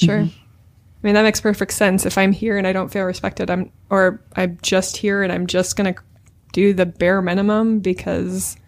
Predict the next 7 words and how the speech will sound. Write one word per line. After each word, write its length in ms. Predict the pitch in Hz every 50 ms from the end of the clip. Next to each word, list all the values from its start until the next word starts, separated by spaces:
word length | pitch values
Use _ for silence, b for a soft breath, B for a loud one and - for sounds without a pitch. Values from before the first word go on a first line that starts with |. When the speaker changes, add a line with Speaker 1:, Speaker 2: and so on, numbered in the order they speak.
| b b b b _ _ _ _
Speaker 1:
I 240 | 185 185 185 185 214 - - _ _
still 240 | - - - 208 190
wanna 160 | 196 185 185
get 120 | 190 196 -
my 100 | 170 180
paycheck 480 | 180 - 196 190 - 233 240 240 - b b b b b b b b b
versus 800 | - 196 190 185 - - - 190 185 180 180 180 180 - - -